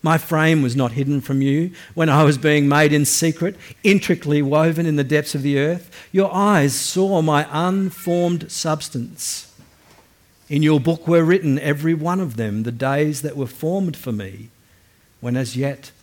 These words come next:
there was none of them. How precious to me are your thoughts, O God! How vast is the sum of them! If I would count them, they are more than the sand. I am awake and I am still with you.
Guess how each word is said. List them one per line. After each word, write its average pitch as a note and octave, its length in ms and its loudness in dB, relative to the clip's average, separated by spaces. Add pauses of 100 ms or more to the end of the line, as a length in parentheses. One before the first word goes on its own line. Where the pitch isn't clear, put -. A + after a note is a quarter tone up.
(320)
there A#2+ 200 -4
was B2 180 -6
none C3 300 -2
of B2+ 160 -6
them. G#2 300 -12 (1200)
How C#3 100 -4
precious - 840 -8 (340)
to D3 100 -8
me C#3 220 -2
are C3 120 0
your B2 160 -2
thoughts, G#2+ 400 -10
O G2+ 140 -8
God! A2 400 -18 (720)
How C#3 180 0
vast D3 480 2
is E3+ 140 -6
the D#3+ 100 -4
sum A#2 260 -4
of G#2 140 -10
them! A2 280 -18 (800)
If - 140 -14
I D3 160 2
would D#3+ 180 2
count E3+ 360 -4
them, E3+ 160 -2
they B2+ 180 -2
are A#2+ 80 -2
more C3 240 -2
than C3+ 160 -2
the B2+ 80 -2
sand. A2 600 -10 (760)
I A#2+ 140 -4
am A#2+ 100 -2
awake C3 420 -2
and C3+ 120 -4
I B2+ 100 -2
am B2 100 -2
still B2+ 280 -6
with A2+ 260 -8
you. G#2 160 -18